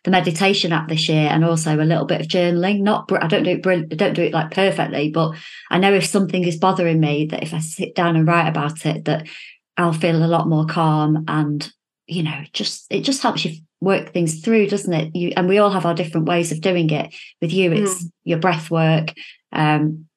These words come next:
Speaker 1: but yeah, there's lots of, and there's also so much brilliant information out there about this stuff, isn't there? I know you have been working with Nikki French and her partner with the breath work. Um,
Speaker 2: Yeah.
Speaker 1: and there's just loads of great people out there who can, who can help you, isn't there?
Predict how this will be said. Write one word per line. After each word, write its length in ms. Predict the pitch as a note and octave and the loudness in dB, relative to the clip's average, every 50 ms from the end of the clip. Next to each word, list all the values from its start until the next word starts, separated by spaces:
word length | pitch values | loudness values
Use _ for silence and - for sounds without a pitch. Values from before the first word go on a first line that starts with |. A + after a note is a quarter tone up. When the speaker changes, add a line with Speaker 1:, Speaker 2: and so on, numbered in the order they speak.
| _ _ - | _ _ -6
Speaker 1:
but 140 | - E3+ E3+ | -4 -2 0
yeah, 340 | F#3 F#3 E3 D#3 D#3 D3+ D#3 | 2 4 4 4 4 2 0
there's 200 | D#3+ E3+ D#3+ D#3+ | -2 -4 -4 -2
lots 300 | G3 F#3 E3+ - - - | -2 -2 -2 -4 -4 -4
of, 160 | - D#3+ D#3+ D#3+ - - _ _ - - | -4 -4 -4 -6 -10 -18 _ _ -8 -2
and 140 | - G3 G3 | 0 2 2
there's 160 | G3 G3 - | 2 2 2
also 300 | A#3+ A#3 A#3+ A#3 - E3+ | 2 2 2 2 0 0
so 180 | E3 D#3+ - G#3 | -2 0 0 -2
much 280 | F#3+ F3+ E3 - - - | -2 -2 -4 -6 -6 -2
brilliant 320 | - F#3 E3 D#3+ D#3+ - | 0 2 2 4 2 2
information 480 | D#3 D#3+ D#3+ D#3+ E3 F3 F3+ D#3+ - E3 | 2 0 0 0 0 0 0 0 2 2
out 160 | D#3+ D#3 D#3 | 2 2 2
there 100 | D#3 D3+ | 0 0
about 280 | D3 E3+ G3+ - - - | 0 2 2 2 2 0
this 180 | D3 - - | -4 -6 -6
stuff, 180 | - - - - | -8 -8 -8 -6
isn't 160 | F3+ - G3 | -6 -4 -4
there? 120 | - D#3+ D#3 | -2 0 2
I 80 | D#3 D#3+ | 2 4
know 100 | D#3+ F#3 | 4 4
you 320 | F3+ E3+ F3 F3 E3+ D#3+ D#3+ D#3+ - - - - - - | 2 4 2 2 2 0 -2 -8 -12 -16 -18 -14 -8 -4
have 100 | F3+ F3 | -2 0
been 140 | E3+ F3+ E3 | 2 2 2
working 300 | E3+ E3 D#3+ D#3 D#3+ E3 | 2 2 2 2 2 2
with 120 | D#3+ D#3+ | 2 2
Nikki 380 | F3 F3+ E3+ E3 - F3+ E3 D#3+ | 2 0 -2 -2 -2 -2 -2 -2
French 380 | D#3+ D#3+ A3 G#3+ G3 F3 - - | 0 2 2 2 2 2 0 2
and 100 | D#3+ D#3+ D#3+ | 2 2 2
her 300 | F3 F3 F3 E3+ E3 D#3+ - | 2 2 2 0 -2 -4 -8
partner 500 | - - F3 D#3 D3+ - - D#3 D3+ D3+ | -6 -2 0 0 0 0 0 0 0 0
with 160 | D#3 D#3+ D#3+ | 0 0 0
the 60 | D#3 D#3 | 0 0
breath 300 | E3 E3 D#3+ D#3+ - - | 0 0 0 0 -2 -4
work. 400 | D3 C#3+ C#3+ C#3 - - - - _ - - - _ _ - B3 | -4 -4 -4 -4 -4 -6 -8 -10 _ -18 -20 -20 _ _ -4 2
Um, 40 | |
Speaker 2:
Yeah. 60 | E3 D#3+ | 2 4
Speaker 1:
and 80 | D#3+ G3 F#3+ E3 | 4 4 4 2
there's 140 | E3 D#3+ - | 2 0 -2
just 220 | - - G3+ - - | -2 -2 -2 2 4
loads 220 | A#3 A3+ A3+ A3+ | 4 4 4 2
of 80 | G3+ D3+ | 2 2
great 240 | G#3 G3 F#3 - - | 4 2 2 2 2
people 280 | G3+ G3 D#3+ E3+ F3 | 0 0 0 2 2
out 180 | F3+ F3+ E3 - | 2 2 2 0
there 180 | - C#3+ C#3+ C3+ | -2 -4 -4 -2
who 200 | C3+ E3 D#3+ D#3+ | -2 0 0 0
can, 360 | D#3+ D#3+ D#3 D3 D3+ D#3+ - - | 0 -2 -2 -2 -4 -6 -8 -6
who 80 | F3+ D#3+ | -6 -4
can 140 | - E3 | -2 0
help 260 | D#3+ G#3 G#3+ - - D#3+ | 0 2 0 0 0 -2
you, 140 | D#3 D3 | -2 -2
isn't 220 | D3+ E3 - D#3+ - | -2 -2 -4 -4 -4
there? 200 | D3 C#3 C3+ | -4 -4 -6